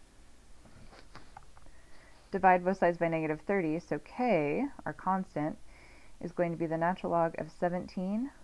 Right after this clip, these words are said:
over twenty-eight divided by negative thirty. If you type that into a calculator, what you're going to get for your k constant is,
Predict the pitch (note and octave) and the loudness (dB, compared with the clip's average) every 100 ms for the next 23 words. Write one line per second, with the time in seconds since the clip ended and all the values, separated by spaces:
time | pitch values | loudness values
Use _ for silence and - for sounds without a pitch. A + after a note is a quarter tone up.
0 | - - - - - - - D#3+ D#3+ - | -20 -20 -20 -20 -20 -18 -10 -6 -6 -4
1 | F3+ E3+ D#3 F3 B3+ - - - - - | -4 -2 -2 -4 -6 -14 -20 -20 -20 -20
2 | - - - - - - - - E3+ E3+ | -20 -20 -20 -20 -20 -20 -20 -8 2 2
3 | D#3+ D#3 D3+ D3 D3+ - E3 C4 - - | 4 2 0 -2 -4 -2 -2 -2 -8 -20
4 | - - - - - - - - - - | -20 -20 -20 -20 -18 -20 -20 -20 -4 0
5 | C4 B3 A#3 G#3 G#3 - F3+ E3+ E3 - | 2 0 2 2 4 4 2 0 -2 -2
6 | D4 F#3+ E3 E3 D#3 F3 E3+ E3 E3 - | 0 4 4 4 2 2 2 2 0 -4
7 | - - E3 D3+ D3+ D3+ - - - - | -6 -4 -2 2 2 2 -2 -8 -18 -20
8 | - - - - F#3 D#3 D3+ - C#3 - | -6 4 4 4 -2 -2 -2 -6 -6 0
9 | A3 D#3+ D3+ F#3+ C#4 | 2 4 2 0 -4